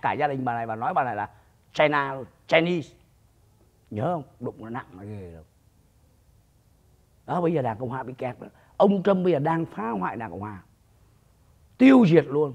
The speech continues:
Nếu anh mà không theo tôi là tôi không cho, tôi kêu cử tri không đi bầu. Nó tiêu Đảng Cộng Hòa rồi. Nếu lời ông Trump nói có giá trị.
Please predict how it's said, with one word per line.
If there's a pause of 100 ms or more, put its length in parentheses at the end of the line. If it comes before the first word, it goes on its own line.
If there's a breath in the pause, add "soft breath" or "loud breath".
Nếu
anh
mà
không
theo
tôi
là
tôi
không
cho,
tôi
kêu
cử
tri
không
đi
bầu. (1700)
Nó
tiêu
Đảng
Cộng
Hòa
rồi. (920)
Nếu
lời
ông
Trump
nói
có
giá
trị.